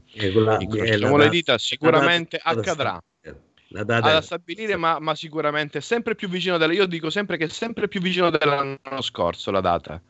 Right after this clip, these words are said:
Speaker 2: Quindi la data di uscita del tuo film. Carlo, grazie ancora, di
Speaker 1: Ma
Speaker 2: cuore.
Speaker 1: grazie a voi, grazie a voi e un
Speaker 2: A
Speaker 1: buon weekend
Speaker 2: presto.
Speaker 1: a tutti
Speaker 2: Grazie
Speaker 1: quanti.
Speaker 2: a te. Ciao,
Speaker 1: Grazie.
Speaker 2: grazie, buona
Speaker 1: Ciao.
Speaker 2: giornata.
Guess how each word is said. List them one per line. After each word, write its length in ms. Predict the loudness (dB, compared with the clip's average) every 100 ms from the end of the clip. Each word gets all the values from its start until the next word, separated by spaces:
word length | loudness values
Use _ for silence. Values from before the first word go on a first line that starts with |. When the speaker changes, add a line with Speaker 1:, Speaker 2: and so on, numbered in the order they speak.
| _ _ -20 -20 -20 -20 _
Speaker 2:
Quindi 360 | 4 4 6 6
la 100 | 6
data 220 | 6 2
di 80 | -2
uscita 260 | -2 0
del 160 | 2 2
tuo 140 | -4
film. 260 | -6 -8 -10 -14 -18 0
Carlo, 260 | 2 4
grazie 320 | 2 0 0 -4
ancora, 380 | -4 -4 -4 -6
di 80 | -2
Speaker 1:
Ma 80 |
Speaker 2:
cuore. 140 | 2 4
Speaker 1:
grazie 300 | 2 2 -2
a 40 |
voi, 360 | 2 2 2 2
grazie 360 | 0 0 -4
a 40 | -4
voi 400 | -2 -2 -2 -2
e 320 | 0 2 2
un 400 | 2 0 -2 -6 -12 _ -6 -4 0
Speaker 2:
A 120 | 2
Speaker 1:
buon 120 | 2
weekend 240 | 2 2 0
Speaker 2:
presto. 240 | -6 -10
Speaker 1:
a 240 | -8 -6
tutti 140 | -8 -2
Speaker 2:
Grazie 300 | 2 2 2 -2
Speaker 1:
quanti. 160 | -6 -8
Speaker 2:
a 20 |
te. 80 | -8
Ciao, 220 | 0 2 2
Speaker 1:
Grazie. 180 | 0
Speaker 2:
grazie, 380 | -4 -4 -4 -6
buona 180 | -8 -6
Speaker 1:
Ciao. 80 | -6
Speaker 2:
giornata. 240 | -8 -12